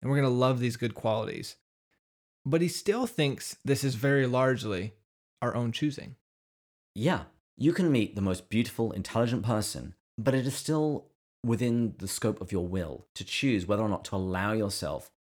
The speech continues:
Speaker 2: to indulge these feelings or not. And Lewis says that you'd actually be more likely to indulge these feelings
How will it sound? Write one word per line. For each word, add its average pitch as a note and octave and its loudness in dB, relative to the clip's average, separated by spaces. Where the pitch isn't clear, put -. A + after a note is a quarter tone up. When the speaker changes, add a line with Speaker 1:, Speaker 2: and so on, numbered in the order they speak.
Speaker 2:
to G#2 -2
indulge F#2+ 0
these E2+ -6
feelings - -8
or G#2 2
not. D3 -2
And A2+ 2
Lewis C3 4
says A2 2
that G2 -4
you'd F#2+ 0
actually F#2+ 0
be F#2 2
more A#2 4
likely F2 -4
to F2 -2
indulge F2+ -4
these D#2+ -8
feelings F2+ -6